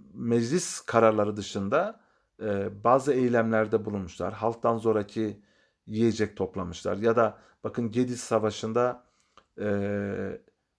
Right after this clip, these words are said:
Ali Fuat Paşa ile Çerkezeten biliyorsunuz meclisin ve Mustafa Kemal'in haberi olmadan Yunanlılara saldırıyor. Dolayısıyla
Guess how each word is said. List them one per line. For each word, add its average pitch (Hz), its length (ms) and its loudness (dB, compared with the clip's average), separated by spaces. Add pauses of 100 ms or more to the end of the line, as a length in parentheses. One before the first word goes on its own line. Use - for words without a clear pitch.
Ali 117 220 2
Fuat 117 340 4
Paşa 117 280 2
ile 113 340 4 (380)
Çerkezeten 117 720 2
biliyorsunuz 117 680 -6
meclisin 110 580 -4
ve 113 80 8
Mustafa 107 400 -2
Kemal'in 107 380 -2
haberi 110 300 4
olmadan 110 380 0
Yunanlılara 113 680 0
saldırıyor. 95 680 -6
Dolayısıyla 156 680 2